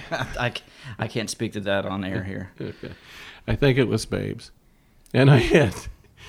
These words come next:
Speaker 2: I had over, now Babe's doesn't open till four o'clock in the afternoon, okay? The, the murder took place at one twenty in the afternoon. And, uh, anyway, there was overtime slip by three detectives who had,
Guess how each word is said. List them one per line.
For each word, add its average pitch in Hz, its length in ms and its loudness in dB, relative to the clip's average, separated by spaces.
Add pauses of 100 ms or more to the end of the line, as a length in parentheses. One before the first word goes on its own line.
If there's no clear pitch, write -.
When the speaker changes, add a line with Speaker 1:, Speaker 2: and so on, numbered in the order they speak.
(380)
Speaker 2:
I - 120 -4
had 131 200 4
over, 151 340 4
now 123 200 0
Babe's 160 400 6
doesn't 160 240 6
open 151 320 8
till 117 180 6
four 127 240 8
o'clock 117 320 4
in 113 80 2
the 110 120 4
afternoon, 101 600 -2
okay? 104 460 -6 (560)
The, 113 400 2
the 113 200 -4
murder 139 400 6
took - 260 -2
place 113 260 0
at 107 80 -4
one 113 220 0
twenty 101 380 -2
in 98 100 -6
the 98 140 -6
afternoon. 98 680 -10 (340)
And, 98 400 -6
uh, 98 200 -6 (760)
anyway, 104 400 -2
there 117 140 0
was 123 180 0
overtime 120 560 0
slip 110 300 -2
by 107 140 -4
three 117 240 0
detectives 101 760 -2
who 98 560 -2
had, 98 420 -4